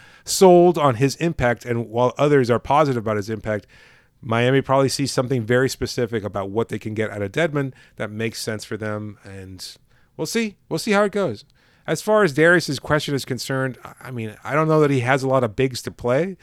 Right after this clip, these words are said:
so I don't know who he's gonna play there. Was it Chris Silva? Was, was that the big that you would have wanted? 'Cause I don't think a lot of people would agree with that. Do I think Dedmon will see the floor? Again, presumably, if he's healthy, yes. Um,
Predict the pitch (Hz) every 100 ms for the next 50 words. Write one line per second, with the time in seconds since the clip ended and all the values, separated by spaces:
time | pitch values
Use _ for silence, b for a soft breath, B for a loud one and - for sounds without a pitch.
0 | b b b - 110 123 123 113 - 127
1 | 151 123 117 120 120 131 127 107 90 -
2 | 127 - 143 151 185 120 113 - 120 113
3 | 117 135 131 131 139 151 143 123 123 127
4 | 110 117 127 156 147 110 110 117 110 117
5 | 107 107 110 - 113 107 98 95 104 123
6 | 127 101 101 101 - B B B B B
7 | - 127 131 160 147 113 131 139 147 139
8 | 131 147 135 123 131 143 156 165 - _
9 | _ _ - 127 147 156 135 147 120 156
10 | 170 151 151 135 123 131 170 190 147 147
11 | 165 - - _ b b b b b -
12 | 110 113 110 110 95